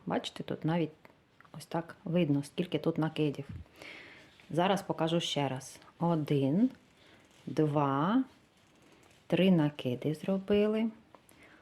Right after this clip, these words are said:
Під наступну петлю заводимо гачок, виводимо наперед п'ять елементів.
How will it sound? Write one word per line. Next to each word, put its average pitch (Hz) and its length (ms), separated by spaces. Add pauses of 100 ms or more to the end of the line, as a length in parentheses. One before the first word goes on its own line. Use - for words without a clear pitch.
(520)
Під 208 240
наступну 151 640
петлю 143 480
заводимо 151 640
гачок, 175 920
виводимо 170 800 (1300)
наперед 175 640 (800)
п'ять 160 500
елементів. 160 640